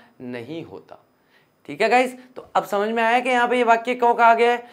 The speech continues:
कि इस तरह के वादे जो हैं, इस तरह के खोखले वादे जो हैं, उनसे इनका फीका संसार भरा हुआ है।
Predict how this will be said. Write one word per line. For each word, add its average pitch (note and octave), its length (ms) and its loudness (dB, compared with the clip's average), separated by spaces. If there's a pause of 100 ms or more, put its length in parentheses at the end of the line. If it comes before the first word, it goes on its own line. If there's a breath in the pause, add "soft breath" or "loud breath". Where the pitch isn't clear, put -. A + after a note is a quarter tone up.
(160 loud breath)
कि - 60 -6
इस A3+ 240 -4
तरह A#3+ 220 4
के B3 140 0
वादे F3+ 440 2
जो G3+ 160 0
हैं, A3+ 520 -2
इस G3 140 -10
तरह A#3 160 0
के B3 140 -2
खोखले B3+ 580 4
वादे G3 340 2
जो F3+ 140 -4
हैं, G3 320 -4 (180 loud breath)
उनसे A3 400 0
इनका G3+ 440 0
फीका F3+ 420 -6
संसार E3 540 -6
भरा C3 260 -4
हुआ C#3+ 280 -4
है। F3+ 220 0